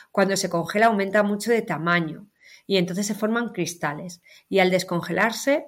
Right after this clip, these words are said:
pues, eh, como ha aumentado de tamaño, se van, van a ir perdiendo y esos cristales se van a ir deshaciendo,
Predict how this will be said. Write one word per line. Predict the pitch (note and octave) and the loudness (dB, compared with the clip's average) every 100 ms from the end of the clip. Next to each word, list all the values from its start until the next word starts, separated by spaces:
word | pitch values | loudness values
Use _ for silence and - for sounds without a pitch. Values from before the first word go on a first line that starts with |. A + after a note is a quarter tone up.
| - | -4
pues, | E3+ - - | -6 -6 -8
eh, | E3+ E3+ | -8 -4
como | D#3+ D#3 | -2 0
ha | |
aumentado | F3+ F#3+ G3 G3 | 0 0 2 2
de | G3 | 2
tamaño, | G3 G3+ A3+ B3+ E4 - | 0 2 0 -2 -4 -8
se | - F#3 | -6 0
van, | E3 F3 F3 | 2 2 -2
van | F3 F3 F3+ | -2 2 2
a | F#3 | 2
ir | F#3+ F3+ - _ | 2 0 -6 _
perdiendo | F3+ D#3 G3 F3 | -2 0 2 2
y | D#3+ | 0
esos | F3+ F3+ - | -2 -4 -4
cristales | F3+ F3 G3+ F3 | -6 -2 -2 -2
se | F3 | -2
van | D#3+ | -2
a | E3 | -2
ir | F3 | -2
deshaciendo, | F3 F#3 F3+ A3+ A#3+ B3+ C#4 | -4 -4 -6 -4 -2 -2 -4